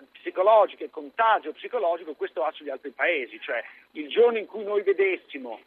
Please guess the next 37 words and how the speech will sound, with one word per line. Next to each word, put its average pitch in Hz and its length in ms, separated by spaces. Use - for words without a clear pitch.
i 294 100
depositi, 208 880
eh, 170 580
greci 202 400
bloccati 165 920
e 156 120
i 151 60
greci 214 440
disperati 190 680
a, 175 80
a 160 460
cercare 214 380
di 190 60
prendere 185 520
i, 170 240
i - 40
propri 175 240
soldi 226 240
dalle 190 200
banche, 175 640
ehm, 160 440
secondo 226 320
me 208 200
il 175 120
rischio 214 320
che 180 380
qualche 190 260
italiano 202 380
cominci 185 300
a 180 60
ritirare 185 420
i 143 80
soldi 208 220
dalle 160 160
sue 247 220
banche 156 460
esiste, - 560